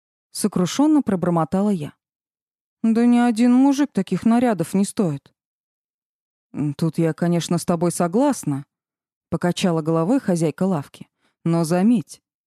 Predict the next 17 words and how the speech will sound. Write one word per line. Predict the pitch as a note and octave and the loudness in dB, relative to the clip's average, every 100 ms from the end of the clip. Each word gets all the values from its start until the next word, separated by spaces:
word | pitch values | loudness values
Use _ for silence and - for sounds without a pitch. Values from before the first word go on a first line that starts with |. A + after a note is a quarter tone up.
| _ | _
мужик | F3 E3+ D#3 D#3+ G3 | -2 0 0 -2 -2
особенной, | G3+ D#4 A#3+ C#3+ C#3 D#3 | -2 -2 -2 0 0 0
редкой | F3 - E3+ | 0 -2 -4
породы. | - A#3 B3 C3+ - _ _ _ _ _ _ _ | 0 0 0 -2 -8 _ _ _ _ _ _ _
От | - G3+ F#3 | -2 -2 0
союза | - A3+ G#3 D#3 D3+ | 0 0 2 0 -2
с | E3+ | -2
таким | A3+ G#3+ E3 D3+ | -4 -2 0 0
одни | D3 D#3+ | 0 -2
плюсы". | D#3 G#3 B3 - - - _ _ _ _ _ _ _ _ _ _ _ _ _ _ - | 0 -2 -2 -6 -16 -18 _ _ _ _ _ _ _ _ _ _ _ _ _ _ -6
"Это | E3+ A3 B3 | -2 0 -2
да", | E3 D#3+ D3 C#3 _ _ _ _ _ _ _ | -2 -2 -4 -8 _ _ _ _ _ _ _
согласилась | - F#3+ F3 F3+ - E3 D#3 | -8 -4 -2 -2 0 -2 0
я | G#3 C#4+ | 0 -2
с | - | 0
ее | F3 F#3 | 0 0
доводами. | F3 C#3+ C#3+ D3 D3+ | 0 -2 -4 -6 -8